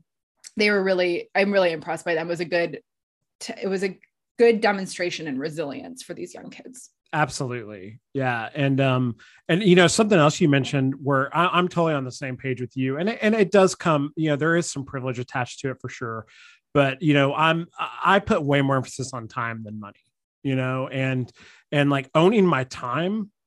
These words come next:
Speaker 2: <clears throat> is, is, is way, way, way, way more important to me, you know? And that's, I tell authors that a lot. I'm like,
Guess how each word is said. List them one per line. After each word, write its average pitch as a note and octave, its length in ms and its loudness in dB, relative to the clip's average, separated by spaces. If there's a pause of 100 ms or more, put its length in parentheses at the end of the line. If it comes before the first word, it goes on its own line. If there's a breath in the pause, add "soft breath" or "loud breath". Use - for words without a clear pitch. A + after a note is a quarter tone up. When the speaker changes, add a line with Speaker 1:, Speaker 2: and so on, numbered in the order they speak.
(120)
Speaker 2:
<clears throat> G#3 320 -4
is, D#3 220 4
is, D3+ 200 2
is C#3+ 240 0
way, C#3 400 0
way, C3 300 -4
way, B2 320 -8
way B2 280 -6
more A#2+ 220 -8
important B2+ 380 -16
to B2 60 -12
me, A#2 160 -14
you B2 120 -12
know? C3+ 220 -8
And C#3+ 80 -6
that's, E3+ 280 -4
I G#3+ 120 2
tell D#4 180 0
authors G3+ 400 0
that F#3 140 -2
a D3 60 -4
lot. D#3+ 340 -4
I'm D3 160 -4
like, C#3+ 260 -2